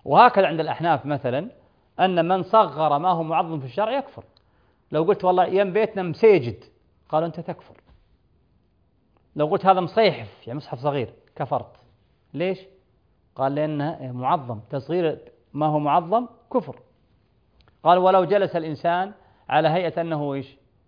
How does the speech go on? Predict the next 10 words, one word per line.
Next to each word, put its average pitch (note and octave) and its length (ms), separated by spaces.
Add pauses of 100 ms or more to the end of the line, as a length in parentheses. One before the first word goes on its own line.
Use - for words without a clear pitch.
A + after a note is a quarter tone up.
(320)
ي-، C#3+ 360
يعني C#3+ 240
واعظ، C#3+ 360 (1500)
وأخذ E3+ 460
كأنه F3 340
يعظ، F3 220
ثم G3 220
أخذ E3+ 260
أصحابه E3 340
يضحكون، D#3 800